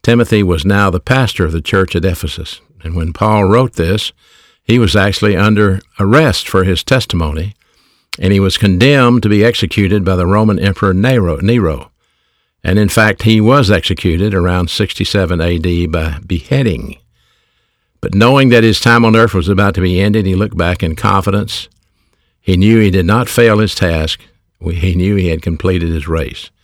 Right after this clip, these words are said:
You and I might not know exactly when that time is going to come for us, but it's going to come. There's no way around it.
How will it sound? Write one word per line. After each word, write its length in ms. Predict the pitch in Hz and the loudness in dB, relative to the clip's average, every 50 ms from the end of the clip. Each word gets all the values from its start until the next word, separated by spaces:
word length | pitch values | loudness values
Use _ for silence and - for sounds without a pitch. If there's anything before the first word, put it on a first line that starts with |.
| _ _ _ _ _ _ _ _ _ _ _ _ | _ _ _ _ _ _ _ _ _ _ _ _
You 180 | - 95 98 104 | -2 0 0 2
and 100 | 104 107 | 2 2
I 200 | 104 104 101 95 | 2 2 2 2
might 260 | 92 90 101 107 80 | 2 0 0 0 0
not 220 | 85 107 104 90 76 | 0 0 0 0 0
know 220 | 107 107 101 104 | 0 0 0 0
exactly 640 | 82 78 80 87 107 107 104 101 - 104 98 98 95 | -2 -2 -2 0 0 0 0 0 0 0 0 0 0
when 260 | 92 101 98 98 98 | 0 0 0 0 0
that 220 | 101 101 - - | 0 -2 -4 -4
time 260 | - 104 101 101 98 95 | -2 -2 0 0 0 -2
is 100 | 87 87 | -2 -2
going 200 | 101 101 101 95 | -2 0 0 -2
to 80 | 87 | -2
come 260 | - - 104 104 95 | -2 -2 0 0 0
for 220 | 90 - 92 95 101 | 0 0 0 0 2
us, 240 | 110 120 117 - - | 0 0 -2 -2 -4
but 140 | 85 80 | -6 -6
it's 120 | 82 - - | -8 -8 -4
going 260 | - 101 107 117 110 | -2 0 0 0 0
to 60 | 90 | -2
come. 360 | - - 113 117 110 95 87 | -4 -2 -2 -2 0 0 -2
There's 180 | 87 80 78 85 | -2 -4 -4 -2
no 140 | 98 95 95 | -2 0 0
way 180 | 98 101 95 | 0 0 0
around 400 | 90 85 87 98 107 110 101 78 | 0 0 0 0 0 0 0 -2
it. 120 | 73 71 | -4 -6